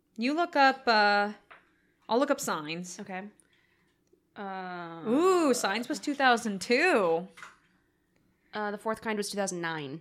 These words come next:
Speaker 1: Whoa.
Speaker 2: So it had no excuse. <laughs> Uh, it had two things to learn from. And it also took, like, largely from The Exorcist. No. Yes. No.
Speaker 1: Which
Speaker 2: No,
Speaker 1: one?
Speaker 2: no, no. Sorry. <laughs> My brain. Poltergeist.
Speaker 1: I was like,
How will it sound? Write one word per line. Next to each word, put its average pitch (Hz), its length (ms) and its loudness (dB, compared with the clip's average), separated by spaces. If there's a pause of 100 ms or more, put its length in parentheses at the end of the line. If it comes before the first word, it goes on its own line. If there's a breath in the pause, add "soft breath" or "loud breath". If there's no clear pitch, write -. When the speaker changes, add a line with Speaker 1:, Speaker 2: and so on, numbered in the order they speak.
Speaker 1:
Whoa. 254 1400 6
Speaker 2:
So 233 260 2
it 262 160 6
had 349 140 2
no 330 140 2
excuse. - 580 -4
<laughs> 285 60 2 (1040 loud breath)
Uh, 208 200 4 (100)
it 247 100 4
had 247 300 2
two 302 220 2
things 269 300 -2
to 262 100 -2
learn 214 260 0
from. 165 400 -8
And - 80 -2
it 254 60 2
also 320 260 0
took, 277 400 -4
like, 208 260 -4 (100)
largely 202 520 0
from 196 160 -6
The 180 120 -6
Exorcist. - 840 -6
No. 185 380 -4 (340)
Yes. - 460 -4 (200)
No. 165 460 -2
Speaker 1:
Which 226 140 2
Speaker 2:
No, 220 80 6
Speaker 1:
one? 269 160 6
Speaker 2:
no, 196 140 0
no. - 40 -6
Sorry. 185 380 4
<laughs> 320 100 4
My 285 160 4
brain. 214 300 0
Poltergeist. 370 420 6
Speaker 1:
I - 60 12
was 294 140 8
like, 294 160 10